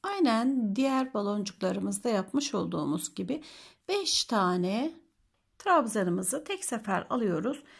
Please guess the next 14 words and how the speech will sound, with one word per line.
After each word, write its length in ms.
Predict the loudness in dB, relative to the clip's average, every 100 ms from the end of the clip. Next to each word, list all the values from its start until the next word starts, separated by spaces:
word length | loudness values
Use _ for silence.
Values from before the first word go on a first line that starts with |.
| -20 -20 _
İkinci 500 | -8 -2 2 2 2
kez 320 | -2 -2 -2 -6
hep 160 | -2
birlikte 480 | 0 2 0 -2 -4
çekip 420 | -2 -4 -4 -6
hemen 520 | 2 6 6 4 2
dibine 420 | 2 4 2 2 2
bir 260 | 0 0
tane 400 | 0 2 2 2
batıyoruz. 520 | 2 0 -4 -4 -2
Hepsini 380 | -2 0 2 2
aynı 380 | 4 2 4 2
yere 280 | 0 -2 -4
batıyoruz. 500 | -6 -4 -4 -4